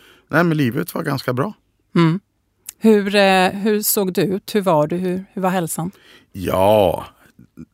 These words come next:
Speaker 1: det var väl lite si och så. Jag rörde mig väl inte speciellt mycket, och jag vägde väl uppåt en hundratrettio kilo. Och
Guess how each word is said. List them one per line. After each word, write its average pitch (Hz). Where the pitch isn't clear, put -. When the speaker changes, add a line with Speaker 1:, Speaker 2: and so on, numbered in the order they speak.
Speaker 1:
det 120
var 113
väl 87
lite 82
si 80
och 78
så. 87
Jag 87
rörde 95
mig 139
väl 131
inte 98
speciellt 95
mycket, 92
och 95
jag 90
vägde 87
väl 135
uppåt 104
en 95
hundratrettio 87
kilo. 73
Och 73